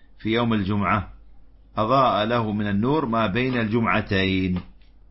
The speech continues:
يعني أن الله عز وجل يرزقه نورا في قلبه،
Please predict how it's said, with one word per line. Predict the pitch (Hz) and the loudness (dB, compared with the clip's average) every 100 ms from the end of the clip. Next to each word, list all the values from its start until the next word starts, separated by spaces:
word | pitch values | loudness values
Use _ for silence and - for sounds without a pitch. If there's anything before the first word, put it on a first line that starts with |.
| - | -8
يعني | 98 92 123 147 | -4 -2 0 -2
أن | 117 110 | -2 -2
الله | 104 131 175 | 0 2 2
عز | 131 127 110 | 2 -2 -2
وجل | 113 107 131 107 - | -2 0 0 -2 -4
يرزقه | 104 107 104 139 143 139 120 | -4 -2 -2 -4 -2 0 0
نورا | 110 147 175 165 143 | 2 2 4 2 0
في | 139 131 | 0 0
قلبه، | 147 156 120 110 | 2 0 0 -4